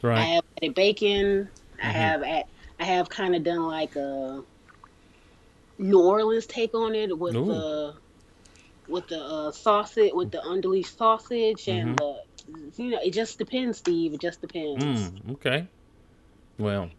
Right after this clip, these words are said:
Speaker 2: I'm sure Rod will like my bacon version, 'cause pretty much a whole pack of bacon goes in it.
Speaker 1: Oh, my Lanta.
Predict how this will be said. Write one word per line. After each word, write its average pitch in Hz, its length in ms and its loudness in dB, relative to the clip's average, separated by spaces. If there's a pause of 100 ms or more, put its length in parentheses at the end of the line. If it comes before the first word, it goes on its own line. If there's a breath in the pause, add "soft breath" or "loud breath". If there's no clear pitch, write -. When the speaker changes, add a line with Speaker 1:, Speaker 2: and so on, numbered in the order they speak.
(240)
Speaker 2:
I'm 190 60 0
sure 202 260 6
Rod 185 320 4
will 175 120 -2
like 175 180 -4
my 175 160 -6
bacon 165 480 -6
version, 170 580 -4 (140)
'cause 156 240 -10 (180)
pretty 175 220 -4
much 151 260 -4
a 151 60 -10
whole 151 140 -4
pack 143 220 -8
of 240 60 -12
bacon 135 300 -8
goes 123 300 -10
in - 20 -16
it. 123 220 -18
Speaker 1:
Oh, 123 320 4
my 113 220 2
Lanta. 101 500 -2